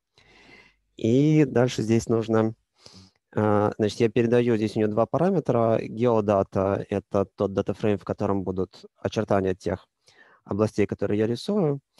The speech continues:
И просто дата — это тот датафрейм, в котором будет, э, в котором будет информация про, м, ну, про то, какими цветами чего закрашивать. Те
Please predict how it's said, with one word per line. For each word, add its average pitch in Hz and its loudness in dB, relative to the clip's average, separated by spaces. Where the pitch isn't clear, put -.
И 127 0
просто 139 -2
дата — 110 2
это 107 0
тот 104 -2
датафрейм, 110 -2
в - -18
котором 101 -2
будет, 98 -4
э, 101 -2
в 92 -2
котором 107 -2
будет 101 -4
информация 98 -2
про, 95 -4
м, 95 -4
ну, 120 -2
про 101 -2
то, 104 -2
какими 101 -4
цветами 92 -4
чего 92 -8
закрашивать. - -8
Те 95 -2